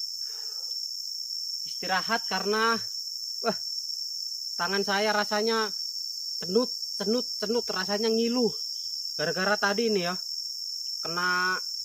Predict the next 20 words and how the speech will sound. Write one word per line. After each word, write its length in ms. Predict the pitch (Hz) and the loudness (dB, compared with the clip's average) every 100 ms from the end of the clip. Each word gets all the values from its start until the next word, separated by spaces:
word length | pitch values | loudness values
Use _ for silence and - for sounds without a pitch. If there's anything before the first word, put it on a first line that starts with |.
| - | -4
apa 140 | - 196 | -2 0
itu, 200 | 190 214 - - - - - - - - | 2 0 0 -6 -6 -6 -6 -6 -6 -4
durinya 440 | 151 170 180 175 180 | -2 -2 -2 -2 -2
ikan 200 | 175 170 | -2 0
baung 280 | 156 160 175 | 2 2 2
itu. 240 | 185 202 214 - - - - | 2 2 0 -2 -6 -6 -4
Tadi 200 | 156 185 | -2 -2
sempat 280 | 214 190 196 - - - - - - - - | -2 -2 -2 -4 -4 -4 -6 -4 -4 -4 -4
kita 240 | 180 208 196 | 0 2 2
salah 240 | 190 190 | 0 0
tangkap, 400 | - 190 185 220 - - - 175 | 2 2 4 0 0 -4 -4 0
nancap 400 | 196 208 285 - | 2 2 -2 -2
dia 160 | 185 170 | -2 -2
di 80 | |
sini, 200 | 165 165 | -2 -4
cep 240 | 147 - - - - - - | -2 -2 -2 -2 -6 -6 -4
gitu. 200 | - - 131 - - - - - - - - - - | -4 -4 -4 -4 -6 -6 -6 -6 -6 -4 -4 -4 -2
Wah, 120 | 226 - 156 | -2 -2 -4
rasanya 360 | 156 175 185 | -2 -2 -2
ngilu. 320 | 180 175 160 | -2 0 0